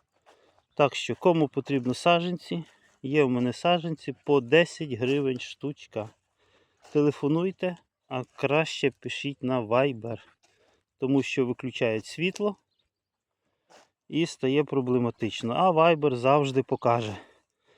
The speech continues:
Як тільки десь появиться, Viber зразу висвітлить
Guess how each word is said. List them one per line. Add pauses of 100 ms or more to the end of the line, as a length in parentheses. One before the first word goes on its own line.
(240)
Як
тільки
десь
появиться, (880)
Viber
зразу
висвітлить